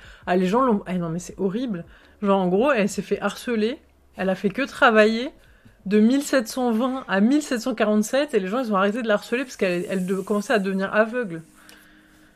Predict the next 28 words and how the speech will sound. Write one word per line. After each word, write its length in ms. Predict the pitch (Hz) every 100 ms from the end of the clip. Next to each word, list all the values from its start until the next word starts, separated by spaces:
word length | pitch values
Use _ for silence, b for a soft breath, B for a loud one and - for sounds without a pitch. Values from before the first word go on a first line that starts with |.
| b b _
Bon, 300 | 214 240 220 - -
enfin, 360 | 214 214 233 202 -
bref, 240 | 190 185
son 240 | - 302 285
œuvre. 340 | 220 180 165 165 b b b b b 190
Donc, 340 | 214 202 -
elle 120 | 220 214
va 140 | 226
commencer 420 | 240 247 233 247
sa 180 | 226 220
carrière 440 | 233 233 233 214
à 60 | 185
la 120 | 175
fin 240 | 175 254 240
du 140 | 196
dix-septième 640 | 175 220 247 226 220 190
siècle 400 | - 254 269 - -
grâce 340 | 196 233 220
à 60 | 202
la 160 | 180
mode 240 | 190 240 214
du 300 | 185 175 -
tabac, 500 | - 233 196 190 - _ _ _ b b b b _
dont 180 | 185 196
Sganarelle 680 | 180 220 233 220 208 254 247
fait 180 | 226
l'éloge 460 | 190 185 226 254 202
au 340 | - - 196